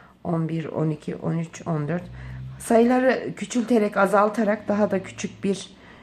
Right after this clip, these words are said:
e, motif elde edebilirsiniz. Ama ben denedim. En uygunu bu sayılar oldu. Bakın, şimdi on beş zincir çektik ya. Yine böyle dördüncü zincirimize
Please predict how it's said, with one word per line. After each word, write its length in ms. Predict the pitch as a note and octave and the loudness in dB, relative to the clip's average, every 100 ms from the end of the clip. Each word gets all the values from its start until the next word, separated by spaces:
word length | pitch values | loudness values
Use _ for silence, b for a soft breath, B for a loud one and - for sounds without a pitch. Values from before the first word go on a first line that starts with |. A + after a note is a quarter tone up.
| B - | B -4
e, 200 | E3 D#3+ | 2 4
motif 340 | E3+ F3+ - | 4 2 0
elde 260 | - D#3+ D#3+ | 0 2 2
edebilirsiniz. 720 | D#3 D#3+ E3+ E3+ - F#3 F3+ | 0 0 -2 -4 -2 -2 0
Ama 280 | G#3 F3+ E3 | 0 2 2
ben 240 | F#3 F3+ | 2 2
denedim. 440 | F#3 F3+ E3+ F#3+ - | 2 2 2 -2 -2
En 180 | A3 G#3 | 2 2
uygunu 460 | F3+ E3+ F3 F#3 | 2 0 0 -2
bu 60 | F3 | -4
sayılar 500 | F3+ E3+ D#3 D3+ D3+ | -4 -2 0 0 -4
oldu. 680 | B2 C3 D#3 C#3+ C#3 G3 - B B B B B B B B B _ _ F3 | -4 2 2 2 2 0 -2 B B B B B B B B B _ _ -2
Bakın, 320 | F#3+ F#3+ G3+ | 0 2 -2
şimdi 460 | F3 F3+ F3 A3 | 0 2 2 0
on 260 | - F#3 F3+ | 0 2 2
beş 140 | F#3 | 0
zincir 300 | F3+ F#3+ F#3 | 0 -2 -2
çektik 480 | F#3 G#3+ G#3+ C4 - | -4 -4 -4 -6 -2
ya. 200 | F3 D#3 - b b b _ | 0 0 -4 b b b _
Yine 240 | G#3+ G#3+ | 2 2
böyle 260 | F#3 F3+ E3+ | 2 0 2
dördüncü 760 | F3+ F3+ F3 F#3 F3+ F#3 E3+ - - _ _ _ b b b b b _ | 4 4 2 0 2 0 -2 -4 -20 _ _ _ b b b b b _
zincirimize 840 | - E3+ D#3+ D3+ D3+ C#3+ E3+ A#3 | -4 -2 0 0 0 2 2 2